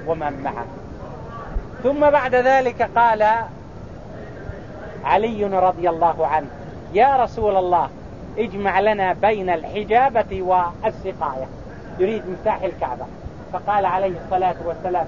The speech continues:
"أين عثمان بن أبي شيبة؟" قال: "ها أنا ذا". قال: "خذ مفتاحك"،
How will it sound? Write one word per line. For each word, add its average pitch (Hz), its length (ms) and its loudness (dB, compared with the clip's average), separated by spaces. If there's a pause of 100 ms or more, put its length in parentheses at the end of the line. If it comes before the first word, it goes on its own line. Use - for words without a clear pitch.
(100)
"أين 220 200 0
عثمان 165 720 -2 (640)
بن 160 160 -10 (100)
أبي 165 280 -8
شيبة؟" 214 280 0
قال: 180 300 0
"ها 175 340 -2
أنا 156 220 -6
ذا". 262 180 2 (400)
قال: 160 180 2 (140)
"خذ 196 180 0
مفتاحك"، 156 680 -2